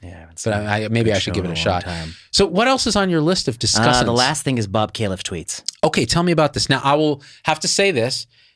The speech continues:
Speaker 2: Bob is a friend because I had dinner with him at a thing and I found him to be a lovely human being who's passionate about improving the health of people. That said, take a shit on him. Come on.
Speaker 1: <laughs> Well, he's the com-,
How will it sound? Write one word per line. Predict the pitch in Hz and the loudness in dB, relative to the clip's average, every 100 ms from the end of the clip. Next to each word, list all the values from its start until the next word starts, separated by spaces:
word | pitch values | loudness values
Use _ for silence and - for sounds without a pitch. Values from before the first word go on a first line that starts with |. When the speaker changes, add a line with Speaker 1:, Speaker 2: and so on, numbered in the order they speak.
| _ _ | _ _
Speaker 2:
Bob | 127 143 | 2 4
is | 147 | 2
a | 139 | -2
friend | - 143 135 135 139 113 | 0 2 4 2 -2 -2
because | 113 - 107 104 104 101 - - _ | -4 0 2 2 0 -2 -6 -8 _
I | 95 | -4
had | 98 92 | -4 -2
dinner | 127 127 | 0 2
with | 127 120 | 0 0
him | 123 117 113 117 110 | 0 2 0 -2 -4
at | - 101 | -4 -4
a | |
thing | - 113 107 104 104 - | -4 -2 -2 -2 -6 -8
and | 98 | -8
I | |
found | 95 104 104 | -2 -2 0
him | 101 | 0
to | |
be | 98 | 0
a | 95 | 0
lovely | 95 107 107 | 0 0 0
human | 104 101 98 | 0 -2 -2
being | 95 90 90 92 | -2 -2 -2 -4
who's | 92 98 - | -4 -6 -4
passionate | - 95 - 104 | -2 -2 -2 -4
about | 92 87 87 87 - - _ | -2 -2 -2 -6 -12 -18 _
improving | 90 110 92 87 | -4 -2 0 -2
the | |
health | 87 92 - | -2 -4 -6
of | - | -6
people. | 98 90 80 - - | -4 -4 -10 -12 -2
That | 113 - | -2 2
said, | 143 120 117 | 0 0 0
take | 113 | -2
a | - | 0
shit | 104 87 | 0 0
on | 85 | -4
him. | 73 | -4
Come | - - 285 - | -2 0 2 2
on. | - - | 0 -2
Speaker 1:
<laughs> | - 233 | 0 4
Well, | 190 233 | 4 4
he's | 247 | 4
the | 208 | 2
com-, | 208 | 2